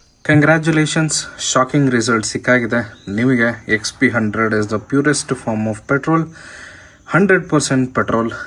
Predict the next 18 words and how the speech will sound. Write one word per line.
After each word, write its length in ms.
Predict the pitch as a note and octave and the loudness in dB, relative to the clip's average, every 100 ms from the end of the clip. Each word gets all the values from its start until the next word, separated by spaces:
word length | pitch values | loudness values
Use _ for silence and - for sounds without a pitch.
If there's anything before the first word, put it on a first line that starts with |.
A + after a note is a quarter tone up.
| - - | -12 -6
no 160 | A2+ B2+ | 0 2
ethanol 580 | A#2 A2+ G#2+ G#2+ G#2 | 0 -2 0 0 0
mixing. 300 | A#2+ - C3+ C3 - - | -2 -2 -4 -4 -10 -10
ಇಲ್ಲಿ 160 | A2 G#2 | -6 -2
ನೋಡ್ತಾ 300 | A2+ A#2 A2+ | -2 -2 0
ಇದ್ದೀರಾ, 280 | G#2+ G#2+ B2 B2+ - - - - - | 0 0 -2 -2 -14 -20 -20 -8 0
ಟೆನ್ 200 | B2 C3 | 0 0
ಪರ್ಸೆಂಟಲ್ಲೇ 800 | B2 A2+ B2+ A2+ A2 G#2 G2+ B2 | -4 -2 -2 -2 -2 0 0 0
ವಾಟರ್ 540 | A#2 G2+ G2+ A2 G#2 - - | 0 -2 -2 -2 -6 -8 -8
ಅಲ್ಲೇ 260 | A#2+ A#2 A2 | -6 -2 -2
ಇದೆ, 460 | G2+ G#2+ A2+ - - - | -2 -4 -6 -12 -20 -10
ಮೇಲೂ 360 | G#2+ G#2+ A2 A2 | -6 -4 -2 -2
ಇಲ್ಲ 260 | A2+ D#3+ | 0 0
ಕೆಳಗೂ 680 | D3+ - - A#2 G#2+ G#2+ G#2 | -4 -12 -10 -2 0 0 0
ಇಲ್ಲ. 120 | - | -4
ಇಲ್ಲಿ 1080 | - - - - - - - _ _ _ A2+ | -8 -16 -20 -20 -20 -20 -20 _ _ _ -4
ನೋಡಿ, 260 | G2+ E2 - - - _ _ - _ _ _ _ _ _ _ _ - - _ _ _ _ _ _ _ _ _ _ _ _ _ _ _ _ _ _ _ _ _ _ _ _ - | -4 -6 -12 -20 -20 _ _ -20 _ _ _ _ _ _ _ _ -20 -20 _ _ _ _ _ _ _ _ _ _ _ _ _ _ _ _ _ _ _ _ _ _ _ _ -6
ಈಗ 160 | D3+ | -2